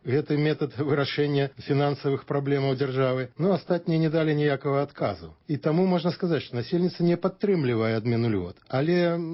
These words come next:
яно настолькі запалохана, што ніякіх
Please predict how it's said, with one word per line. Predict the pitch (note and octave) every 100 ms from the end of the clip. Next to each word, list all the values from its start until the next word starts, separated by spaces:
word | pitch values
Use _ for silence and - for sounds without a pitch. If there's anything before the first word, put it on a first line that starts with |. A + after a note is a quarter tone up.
| F3+ F3+
яно | E3 E3+ F#3+ G3+ G3 -
настолькі | F#3 D#3+ - G3 F#3 D3
запалохана, | D3+ D#3+ D#3 G3+ - A#2 G2 F#2 F#2 -
што | - - D3+ D3 D3 D3 D3
ніякіх | D#3 D3+ C#3+